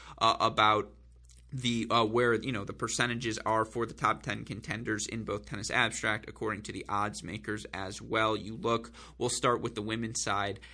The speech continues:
and where they are at, at Tennis Abstract. With the elimination of both Naomi Osaka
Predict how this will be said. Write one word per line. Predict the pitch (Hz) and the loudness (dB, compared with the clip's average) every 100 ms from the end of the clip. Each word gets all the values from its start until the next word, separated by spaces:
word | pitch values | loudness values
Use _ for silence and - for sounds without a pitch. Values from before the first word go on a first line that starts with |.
| - | -6
and | 113 | 0
where | 117 110 | 4 4
they | 110 | 4
are | 107 101 | 2 2
at, | 101 101 - | 2 2 2
at | 101 101 | -2 -2
Tennis | - 101 104 - | -6 -2 -2 -2
Abstract. | 90 - - 82 - | -4 -4 -4 -4 -2
With | 143 143 143 | 0 0 2
the | 160 165 | 2 4
elimination | 143 135 147 196 226 190 180 - 175 160 - - - | 2 4 2 2 0 2 2 2 0 -2 -8 -16 0
of | 135 143 135 | 4 4 4
both | 139 135 131 | 4 4 2
Naomi | 110 110 120 135 135 | 2 4 2 0 0
Osaka | 135 135 113 113 82 107 | 0 2 2 2 0 -2